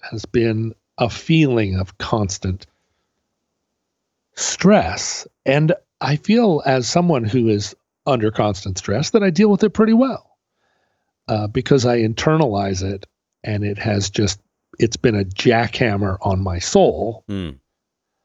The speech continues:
Speaker 1: But I don't take out that stress too much on other people. I guess I do, actually. I'm pretty irritable. I try not to be mean, you know?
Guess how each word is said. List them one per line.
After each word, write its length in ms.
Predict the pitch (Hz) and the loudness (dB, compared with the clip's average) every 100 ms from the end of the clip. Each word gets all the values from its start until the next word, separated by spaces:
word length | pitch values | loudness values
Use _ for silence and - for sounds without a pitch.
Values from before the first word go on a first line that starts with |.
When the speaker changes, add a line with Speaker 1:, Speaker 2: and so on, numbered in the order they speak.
| _ _ _ | _ _ _
Speaker 1:
But 100 | 156 | 2
I 100 | 185 | 4
don't 220 | 226 156 | 4 2
take 260 | - 135 110 | 0 0 0
out 200 | 104 98 | -2 -4
that 220 | 101 92 | -6 -8
stress 720 | - 104 98 95 - - - _ _ _ _ _ _ _ _ _ _ - | -8 -6 -4 -6 -8 -14 -18 _ _ _ _ _ _ _ _ _ _ -14
too 440 | - 226 240 247 | -6 2 4 4
much 380 | 156 80 90 - | 4 0 -4 -4
on 140 | 87 | -2
other 240 | 90 90 92 | 0 0 -2
people. 360 | 98 92 160 | 0 0 -2
I 140 | 220 214 | 0 -2
guess 320 | 185 - - | -2 -6 -4
I 120 | - 85 - | -4 -4 -4
do, 160 | - - - - - | -6 -4 -6 -6 -10
actually. 600 | - - 98 104 92 - _ _ _ _ _ _ _ _ | -8 -8 -6 -4 -6 -10 _ _ _ _ _ _ _ _
I'm 100 | 165 | -2
pretty 300 | 160 - 80 - | 0 -2 -2 0
irritable. 640 | 92 80 - - 76 - _ _ _ - _ - _ _ _ _ _ _ _ _ _ _ _ _ _ _ _ _ _ _ | 0 0 -4 -2 -6 -6 _ _ _ -20 _ -14 _ _ _ _ _ _ _ _ _ _ _ _ _ _ _ _ _ _
I 40 | - | -8
try 160 | - 151 | -2 2
not 120 | 95 | 2
to 80 | 90 | 2
be 140 | 92 | 2
mean, 680 | 90 92 101 98 90 90 90 | 4 4 4 4 4 4 4
you 120 | 90 | 4
know? 420 | 98 110 123 - | 4 4 0 -6